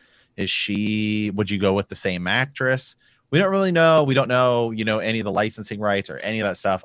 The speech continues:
All that's really been announced. And again, this could all completely fall through. This is one of those things that feels so early on that it could just get canceled, and that's, all, all, all we ever see or hear about it. So, but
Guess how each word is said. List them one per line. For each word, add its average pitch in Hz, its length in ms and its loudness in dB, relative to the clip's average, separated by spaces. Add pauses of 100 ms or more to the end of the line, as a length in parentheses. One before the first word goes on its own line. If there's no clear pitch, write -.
All 131 220 8
that's 123 240 -6
really 117 240 0
been 107 240 -2
announced. 92 560 -6
And 139 100 4
again, 139 220 4
this 139 140 0
could 131 100 -2
all 107 140 6
completely 95 380 -10
fall 90 200 -2
through. 110 300 -2
This 117 120 -2
is 113 60 -8
one 110 140 -4
of - 20 -10
those 98 140 -8
things 104 240 -8
that 90 100 -12
feels 95 360 -8
so 113 440 0
early 98 260 -6
on 101 440 -4 (560)
that 95 380 2 (380)
it 113 80 -2
could 107 80 -2
just 101 140 -4
get 76 120 -12
canceled, 85 500 -4
and 76 80 -8
that's, - 280 -10 (460)
all, 92 280 0
all, 90 320 0
all 110 180 4
we 98 120 2
ever 87 200 -2
see 90 260 -6
or - 80 -8
hear 78 200 -10
about 57 300 -10
it. - 100 -14
So, 101 300 2
but 110 320 2